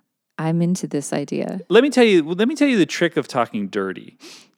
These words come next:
Speaker 2: which is something that I was gonna, like, kinda write a stand-up
Speaker 1: I just had a
Speaker 2: routine.
Speaker 1: really good idea, but
Speaker 2: What
Speaker 1: tell
Speaker 2: was
Speaker 1: me.
Speaker 2: yours? No,
Speaker 1: No.
Speaker 2: you tell me your idea.
Speaker 1: Are you sure?
Speaker 2: Yeah.
Speaker 1: Okay. So, like,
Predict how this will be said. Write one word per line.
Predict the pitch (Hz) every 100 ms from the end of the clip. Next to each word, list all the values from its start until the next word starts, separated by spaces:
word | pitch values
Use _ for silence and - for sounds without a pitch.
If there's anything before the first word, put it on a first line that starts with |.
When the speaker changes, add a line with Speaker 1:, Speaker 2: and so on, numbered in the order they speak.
| -
Speaker 2:
which | 143
is | 156 -
something | 190 190 180
that | 170
I | 147
was | 131
gonna, | 131 131 120
like, | 117 104 -
kinda | - 120 107
write | 107 98
a | 92
stand-up | - 104 123
Speaker 1:
I | 165
just | 185
had | 214
a | 190
Speaker 2:
routine. | 139 147
Speaker 1:
really | 151
good | 147 -
idea, | 151 147 - -
but | 123
Speaker 2:
What | 120
Speaker 1:
tell | 175
Speaker 2:
was | 170
Speaker 1:
me. |
Speaker 2:
yours? | 95 123
No, | 127
Speaker 1:
No. | 139
Speaker 2:
you |
tell | 151 160
me | 151 143
your | 127
idea. | 113 101 190
Speaker 1:
Are |
you | 185
sure? | - 190 285 285
Speaker 2:
Yeah. | 208 - _ -
Speaker 1:
Okay. | 185 156 - - -
So, | 208 196 190
like, | 185 170 -